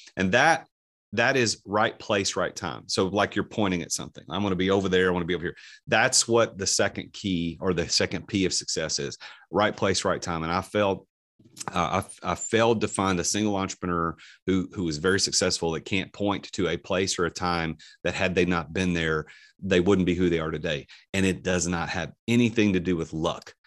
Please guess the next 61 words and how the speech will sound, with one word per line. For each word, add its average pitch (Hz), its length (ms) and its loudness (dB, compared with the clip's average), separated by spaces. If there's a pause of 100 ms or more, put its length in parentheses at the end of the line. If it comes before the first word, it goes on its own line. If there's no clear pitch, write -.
(200)
It's 95 180 -2
about 87 400 0
putting 101 300 4
yourself 87 360 0
in 85 60 -4
the 80 80 -4
right 78 220 -6
place 73 320 -4
at - 80 -10
the 80 80 -2
right 78 200 -2
time. 73 280 -4 (200)
It's 90 140 -2
about 101 220 6
accepting 113 560 4
that 92 100 0
invitation 87 540 -4
to 80 60 -8
be 85 120 -4
on 82 160 -2
a 76 40 -6
podcast 76 600 -4
like 73 220 -4
you, 87 140 -4 (100)
like 80 200 -4
you're 85 100 2
doing 78 200 0
right 71 180 -4
now. 78 120 -6
It's 76 100 -8
about 85 300 -4
going 101 300 2
to 92 60 0
that 85 200 0
event. 78 320 -4
It's - 140 -10
about 85 220 -6
going 98 300 0
to 95 60 0
that 90 200 -4
thing. 85 140 -8
It's 78 140 -10
about - 160 -8
talking 92 340 -2
to 87 60 -4
that - 180 -6
person. - 320 -4 (540)
That's 92 260 2
place. - 400 -2
So 92 80 0
you 85 80 4
got 76 160 2
passion 156 460 2
on 175 140 4
the 185 80 0
thumb, 131 420 2 (340)
place 135 340 2
on 139 120 2
the 139 120 0
index 113 380 -2
finger. 101 380 -4